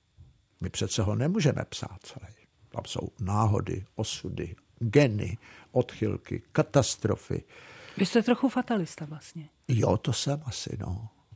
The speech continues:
Speaker 1: Asi jo. Asi jo. Je to chyba?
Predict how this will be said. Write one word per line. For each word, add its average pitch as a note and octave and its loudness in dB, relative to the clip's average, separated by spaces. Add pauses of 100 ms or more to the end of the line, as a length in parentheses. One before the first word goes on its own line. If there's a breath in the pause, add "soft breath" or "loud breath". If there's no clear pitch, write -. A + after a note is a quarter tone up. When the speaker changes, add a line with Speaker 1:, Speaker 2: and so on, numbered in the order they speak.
(500)
Speaker 1:
Asi A#2+ 2
jo. G#2+ 2 (760)
Asi G#2+ -4
jo. A#2 -4
Je A#2+ 2
to - 4
chyba? C3 0